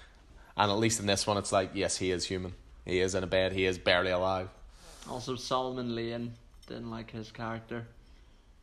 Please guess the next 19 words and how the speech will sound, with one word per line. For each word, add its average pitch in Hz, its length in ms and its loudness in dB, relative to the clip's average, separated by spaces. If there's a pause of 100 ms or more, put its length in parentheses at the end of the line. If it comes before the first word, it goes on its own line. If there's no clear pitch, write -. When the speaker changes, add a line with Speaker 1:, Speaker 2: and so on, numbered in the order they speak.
(460)
Speaker 1:
The - 80 -10
Speaker 2:
Only 120 420 -4
Speaker 1:
villain 110 360 2
from 107 180 0
Rogue 107 140 2
Nation. 123 440 0
Speaker 2:
<clears throat> - 160 -20
Yeah, 120 320 -2 (120)
only 147 320 -2
for 131 180 -4
the, 120 320 -4
again, 143 540 0 (880)
being 120 320 -2
real 175 300 4
nitpicky, 131 580 -2
but 110 140 -4
I 107 60 -4
don't 143 340 -4
care. 107 360 -4